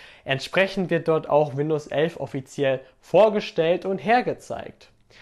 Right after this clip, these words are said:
Wir werden das Ganze live mit euch zusammen verfolgen und kommentieren. Deswegen würde es mich sehr freuen, wenn ich euch dann an dem Tag im Live-Chat sehen werde. So, im Großen und Ganzen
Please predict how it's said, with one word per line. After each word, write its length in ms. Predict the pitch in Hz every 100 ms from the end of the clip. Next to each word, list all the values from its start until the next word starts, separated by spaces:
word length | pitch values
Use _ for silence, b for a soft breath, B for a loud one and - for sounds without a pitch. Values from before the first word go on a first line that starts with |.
| B B B
Wir 120 | 156
werden 180 | 185 214
das 160 | 196 -
Ganze 320 | 190 190 175
live 440 | 160 170 240 -
mit 300 | 196 170 -
euch 320 | 180 254 294
zusammen 460 | - 214 175 180 190
verfolgen 580 | 165 147 156 160 160 170
und 180 | 220 220
kommentieren. 760 | 185 175 147 - 190 226 240
Deswegen 400 | 170 - 160 175
würde 220 | 151 170 151
es 160 | 143
mich 260 | 143 135 - b b
sehr 340 | 135 127 208 262
freuen, 640 | - - 175 190 202 208 B B
wenn 200 | - 190
ich 180 | 247 -
euch 240 | 160 180 175
dann 220 | 156 165
an 140 | 135
dem 200 | 135 139
Tag 340 | - 143 151 156
im 140 | 143
Live-Chat 640 | 120 107 - - 170 - -
sehen 360 | 127 196 247 135
werde. 340 | 113 113 - _ b b b b
So, 420 | 139 190 254 156 -
im 180 | 156
Großen 480 | 147 156 247 - 247
und 260 | 220 160 151
Ganzen 600 | 151 214 - 233 233 196